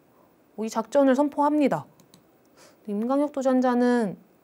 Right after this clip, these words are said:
수읽기에 자신이 있다고 했거든요. 어, 수읽기에 큰 자신이 있었던 만큼 타개하는 데에도 자신이 어느 정도 이-,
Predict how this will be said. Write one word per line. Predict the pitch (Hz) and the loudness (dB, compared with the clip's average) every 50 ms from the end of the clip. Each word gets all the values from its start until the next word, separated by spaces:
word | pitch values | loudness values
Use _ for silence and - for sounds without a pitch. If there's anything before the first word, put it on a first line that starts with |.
| _ _ _ _ _ _ _ _ _ _ _ _ _ _ _ _ - - _ | _ _ _ _ _ _ _ _ _ _ _ _ _ _ _ _ -20 -20 _
수읽기에 | - - - - 415 440 440 - 320 262 | -16 -6 0 4 4 4 4 4 4 2
자신이 | - - 196 190 - 226 196 | 2 2 0 -2 -2 -2 -2
있다고 | 180 - 226 220 214 214 208 202 190 190 | 0 0 0 2 4 4 4 4 2 0
했거든요. | - 294 - - - - 320 - 190 165 160 185 - - - _ _ _ _ _ _ _ _ _ _ _ _ _ _ _ _ _ _ _ _ _ _ _ _ _ _ _ | -4 -8 -10 -4 -2 0 0 0 0 -2 -4 -6 -6 -8 -10 _ _ _ _ _ _ _ _ _ _ _ _ _ _ _ _ _ _ _ _ _ _ _ _ _ _ _
어, | 208 196 | -14 -14
수읽기에 | - - - 339 349 - - - 277 262 262 247 247 240 233 | -12 -12 -12 -12 -12 -10 -8 -4 -2 0 2 2 2 2 0
큰 | 233 233 - 339 302 | -2 -4 -6 -6 -4
자신이 | - 220 202 208 247 247 240 233 226 214 | -4 -4 -4 -2 0 0 2 2 0 0
있었던 | 170 202 202 - 269 262 262 220 185 | -2 -4 -4 -4 -2 -2 -2 -2 -2
만큼 | 160 151 160 175 175 - 240 220 247 226 170 - | -2 -4 -4 -6 -6 -4 -2 -2 -2 -2 -4 -4
타개하는 | - - 320 320 359 359 349 349 320 294 254 226 | -4 -4 -4 -2 -2 -2 -2 0 2 2 2 2
데에도 | 208 196 180 175 175 233 220 170 - - _ _ _ _ _ _ _ _ _ _ _ _ - | 2 0 0 0 2 2 2 0 0 -6 _ _ _ _ _ _ _ _ _ _ _ _ -18
자신이 | - - - 185 277 262 233 | -14 -12 -8 -2 0 0 2
어느 | 202 214 | 2 0
정도 | 226 226 214 196 | 0 0 -2 -2
이-, | 185 175 175 180 | -2 -4 -6 -8